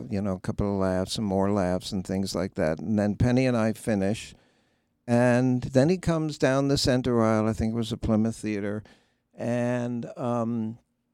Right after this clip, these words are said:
<sighs> kind of coming down. He said, "Well, that was, um, so, okay, everything, that, everything's fine." He said, "It's fine." And I said, "Uh-huh." So, um, "That'll be fine.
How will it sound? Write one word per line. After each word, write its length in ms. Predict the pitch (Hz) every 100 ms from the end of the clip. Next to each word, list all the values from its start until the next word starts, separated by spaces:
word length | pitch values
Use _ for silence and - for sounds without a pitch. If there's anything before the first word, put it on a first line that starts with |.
| _ _ _ _ - - _ -
<sighs> 380 | - - - -
kind 220 | 127 139
of 160 | 147
coming 340 | - 151 139 139
down. 180 | 131 135
He 60 |
said, 180 | 143 147
"Well, 460 | 143 160 180 180 160 _ - - - - - _ _ _ -
that 220 | 160 214
was, 340 | 220 160 156 104
um, 540 | 131 120 120 110 -
so, 300 | - 170 160
okay, 420 | 151 151 156 131 139
everything, 540 | 165 165 170 160 151 139
that, 260 | 151 160
everything's 500 | 170 196 196 190 156
fine." 680 | - 147 101 67 58 110 113 135 - _ _ _ _ _ _
He 200 | 131 117
said, 240 | 139 127
"It's 220 | 165 - -
fine." 600 | 120 82 65 60 104 117 - _ _ -
And 180 | 110 104
I 80 |
said, 260 | 101 123 92
"Uh-huh." 500 | 95 107 123 120 135 _ _ _ _ _ -
So, 500 | - 131 127 123 80
um, 500 | 120 117 117 117 - _ - _ _
"That'll 260 | 123 127 131
be 180 | 127 117
fine. 580 | 120 87 65 58 104